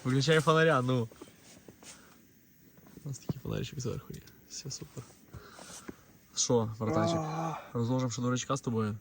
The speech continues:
Speaker 2: Щось за лапу вшкварило, да.
Speaker 1: <laughs> Давай, роздавай. Заграємо два-три рази.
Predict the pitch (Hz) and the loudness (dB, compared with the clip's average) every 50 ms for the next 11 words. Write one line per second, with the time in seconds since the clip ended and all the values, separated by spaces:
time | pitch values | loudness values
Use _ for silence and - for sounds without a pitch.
0 | - - 185 175 151 135 160 180 190 175 - - 147 123 - - - 160 151 135 | -8 -10 -10 -8 -8 -6 -4 -2 -2 -2 -4 -6 -8 -12 -12 -10 -8 -6 -4 -4
1 | 127 120 120 120 117 147 156 139 120 - - - - - - - - 160 160 151 | -4 -6 -6 -6 -4 -4 -4 -4 -4 -4 -4 -4 -4 -6 -8 -8 -8 -8 -6 -6
2 | 147 - - - - - - - 160 - - - - - - - - - - - | -10 -12 -16 -20 -20 -20 -10 -6 -4 -4 -4 -4 -6 -8 -10 -10 -12 -8 -8 -8
3 | - - - - - - - - - - - - 123 113 110 113 113 113 110 113 | -8 -8 -12 -20 -20 -20 -20 -20 -18 -14 -10 -6 -6 -4 -2 -2 -2 -2 -2 -4
4 | 107 107 113 110 110 110 110 107 107 101 107 120 123 131 - - - - - - | -4 -2 -2 -2 0 0 0 -2 -2 -4 -4 -6 -6 -8 -10 -14 -16 -20 -20 -20
5 | - - - - - - - - - - - - _ _ - - - - - - | -20 -20 -20 -20 -20 -20 -20 -20 -20 -20 -20 -20 _ _ -20 -20 -20 -20 -20 -20
6 | - - - - 107 113 110 110 113 110 107 107 101 101 107 104 - 110 107 107 | -20 -20 -10 -4 -2 -2 0 0 0 0 0 -2 -2 -2 -4 -4 -2 -2 -2 -2
7 | 104 104 104 113 113 | -2 -2 -4 -4 -8